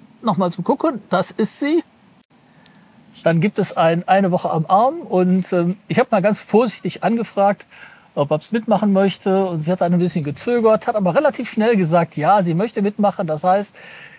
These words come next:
das Eine Woche am Arm wird jetzt wahrscheinlich zehn oder elf Tage, weil die erste Zeit wird die Babs die Uhr tragen und dann ihre Eindrücke teilen, die vielleicht ganz anders sein werden als meine.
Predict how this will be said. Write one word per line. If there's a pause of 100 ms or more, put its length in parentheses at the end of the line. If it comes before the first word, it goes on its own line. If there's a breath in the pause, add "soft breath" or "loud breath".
(280 loud breath)
das
Eine
Woche
am
Arm
wird
jetzt
wahrscheinlich
zehn
oder
elf
Tage,
weil
die (120)
erste
Zeit (460 loud breath)
wird
die
Babs
die
Uhr
tragen (140)
und (300)
dann
ihre
Eindrücke
teilen, (380 loud breath)
die
vielleicht
ganz
anders
sein
werden
als
meine.